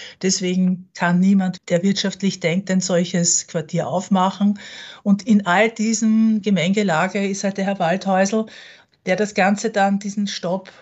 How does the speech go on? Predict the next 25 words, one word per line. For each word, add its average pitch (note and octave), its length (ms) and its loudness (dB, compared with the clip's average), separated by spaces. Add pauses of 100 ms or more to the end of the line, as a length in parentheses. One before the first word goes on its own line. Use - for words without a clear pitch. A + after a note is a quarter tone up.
(120)
als F3+ 160 -6
erstes G#3+ 380 -2
einmal G3+ 480 0
mit G3+ 500 -2
den F3+ 140 -4
Corona-Fällen F#3+ 1300 0
in A3 140 -2
Dreiskirchen F3+ 880 -2 (100)
rechtfertigt G3 680 -2
hat A3 160 2
und G#3 100 -2
dass F#3 160 -4
er G#3 60 2
nicht F#3 200 2
informiert F3 720 0
wäre. F3 440 2 (140)
Dann G3+ 340 4 (160)
zweitens G3 760 0
mit F#3+ 220 0
den G3+ 140 2
vielen G3+ 400 0
Aufgriffen, A3+ 800 0
also F3 220 0
dass F3 280 -2
jetzt F3 420 0